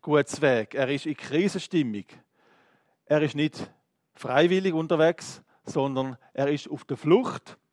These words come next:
Auf der Flucht vor seinem Bruder, wo er Angst hat, dass der ihn umbringt.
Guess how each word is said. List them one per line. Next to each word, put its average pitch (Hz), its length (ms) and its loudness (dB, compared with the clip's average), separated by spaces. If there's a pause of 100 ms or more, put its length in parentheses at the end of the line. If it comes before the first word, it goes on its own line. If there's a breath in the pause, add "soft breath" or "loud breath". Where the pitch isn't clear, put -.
(240 soft breath)
Auf - 160 -12
der 156 100 -4
Flucht 214 320 -2
vor 175 120 4
seinem 139 280 0 (240)
Bruder, 196 640 6
wo 147 60 0
er 139 200 0
Angst 160 300 0
hat, 202 180 0
dass 151 200 4
der 151 180 4
ihn 135 160 0
umbringt. 214 880 0